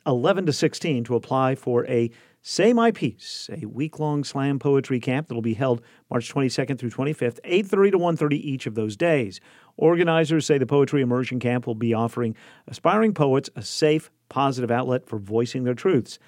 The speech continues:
Say My Piece is free. It's open to two youth age groups, those eleven to thirteen and those fourteen to sixteen. It's going to be held at the Central Arkansas Library System main library in Little Rock.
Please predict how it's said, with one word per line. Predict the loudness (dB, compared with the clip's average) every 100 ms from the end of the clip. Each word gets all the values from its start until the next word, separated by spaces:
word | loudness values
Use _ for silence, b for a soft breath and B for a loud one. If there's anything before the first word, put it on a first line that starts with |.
| b b b
Say | 0 2 4
My | 4
Piece | 2 0 -2
is | -4 -4 -4
free. | -2 4 6 6 2 b b b b
It's | 0 2 4
open | 6 4 4 0 -2 _
to | -4
two | 0 4 4 2 _ -6
youth | -4 -2
age | -6 -4
groups, | -4 -4 0
those | 2 2
eleven | 0 -2 0 0
to | 0
thirteen | -2 -2 2 2 2 b b b b
and | -6
those | -2 -2 -2
fourteen | -8 -14 -14 -6
to | -4
sixteen. | 0 0 0 -6 -8 b b _ _ -2
It's | -2 0
going | 0 2
to | 4
be | 6
held | 4 4 6 6 4
at | 2
the | 0 -2
Central | 0 2 2
Arkansas | 2 0 0 2
Library | 4 4 4 2 0
System | -2 -2 -4 -6 b b
main | 2 4 4
library | 4 2 4 2
in | 2 0 2 4
Little | 4 4
Rock. | 0 -8 -10